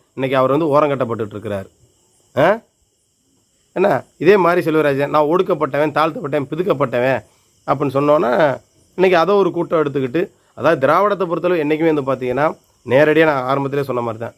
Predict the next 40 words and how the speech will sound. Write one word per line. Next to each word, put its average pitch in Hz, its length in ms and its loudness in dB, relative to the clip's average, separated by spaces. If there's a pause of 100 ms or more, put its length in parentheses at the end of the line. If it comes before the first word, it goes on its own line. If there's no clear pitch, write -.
நேரடியா 175 360 4
நம்ம 147 160 4
கண்ணை 139 160 2
குத்த 123 200 -4
மாட்டான். 107 220 -10 (560)
நம்ம 135 340 4
ஆளுக 208 220 2
வரல 170 180 0
எடுத்து 175 180 0
நம்ம 147 180 0
கண்ணை 139 160 -2
குத்த 120 180 -6
வைப்பான். - 240 -12 (260)
நம்ம 156 320 2
ஆளுகளை 196 300 2
நமக்கு 165 220 0
எதிராகவே 160 300 2 (160)
திருந்த 135 220 -2
வைப்பான். 104 220 -8 (280)
இன்னைக்கு 131 220 0
திராவிட 190 340 4
முன்னேற்ற 185 320 0
கழகத்துக்கு 165 380 -2
இத்தனை 160 320 -2
பேர் 190 200 2
நம்ம 170 160 2
ஆளுங்க 175 180 2
வந்து 165 140 -2
கொடி 165 180 2
பிடிச்சு 156 220 0
கொண்டு 151 180 2 (360)
அங்கே 139 160 2
வந்து 151 240 4
இது 147 120 4
பண்றாங்கல்ல. 143 440 0 (320)
தென் 165 220 4
மாவட்டத்துல 190 420 2
நடந்த 170 160 -2 (100)
படுகொலை 180 380 2
சம்பந்தமா 156 420 2